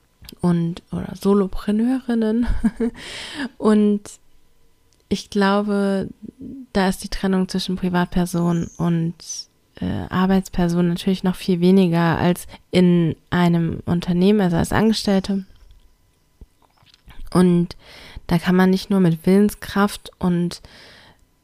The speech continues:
purer, ja, purer Kraft quasi vorgehen und sagen, ich mach das jetzt einfach und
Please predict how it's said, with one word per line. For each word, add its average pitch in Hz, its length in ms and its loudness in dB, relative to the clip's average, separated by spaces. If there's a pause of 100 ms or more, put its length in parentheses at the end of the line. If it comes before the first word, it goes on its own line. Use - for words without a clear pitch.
(300)
purer, 185 760 2 (420)
ja, 170 360 0
purer 202 300 -4
Kraft - 420 -8
quasi 196 320 -2
vorgehen 202 480 0
und 185 80 -2
sagen, 175 300 -4
ich - 160 -6
mach 226 220 -4
das - 260 -10
jetzt 208 220 -6
einfach 208 640 -4
und 190 260 -6